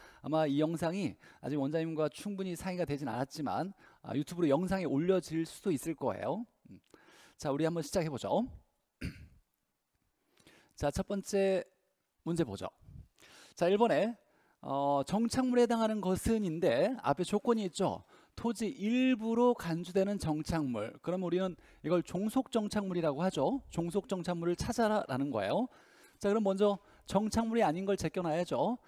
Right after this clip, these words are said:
가식 수목은 정착물이 아니다. 자, 그다음에 이게 처음 등장했어요. 이 감정평가사 삼십오 회 때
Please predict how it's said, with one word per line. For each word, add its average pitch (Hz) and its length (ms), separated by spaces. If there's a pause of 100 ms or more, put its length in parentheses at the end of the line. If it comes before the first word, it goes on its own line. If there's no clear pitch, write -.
(200)
가식 180 500
수목은 202 640
정착물이 185 840 (160)
아니다. 131 800 (360)
자, 147 120
그다음에 185 460 (220)
이게 175 160
처음 254 280
등장했어요. 160 840
이 135 80
감정평가사 151 800 (180)
삼십오 165 460
회 135 60
때 190 340